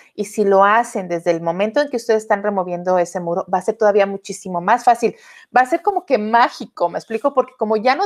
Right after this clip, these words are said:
traen eso, ya no traen esa densidad, esas culpas, esos resentimientos,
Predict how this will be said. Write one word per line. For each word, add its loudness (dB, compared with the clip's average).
traen 2
eso, 0
ya 0
no -4
traen -4
esa 0
densidad, 0
esas -2
culpas, 0
esos -10
resentimientos, -4